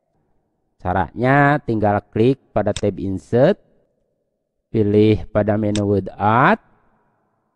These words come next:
pilih Word Art satu, silahkan ketikkan di bagian bawahnya,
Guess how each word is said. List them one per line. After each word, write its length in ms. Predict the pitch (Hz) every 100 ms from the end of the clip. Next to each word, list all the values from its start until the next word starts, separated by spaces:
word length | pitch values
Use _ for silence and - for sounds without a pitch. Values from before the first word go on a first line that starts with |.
| -
pilih 320 | 101 104 151
Word 160 | 170 120
Art 160 | 110
satu, 640 | - 95 - 117 135 202 233 _ _ _ _ _ _ _ _ _
silahkan 480 | 92 92 - 139
ketikkan 560 | 151 - 135 - 143 185
di 80 | 151
bagian 320 | 123 120 110
bawahnya, 720 | 107 104 104 98 117 127 214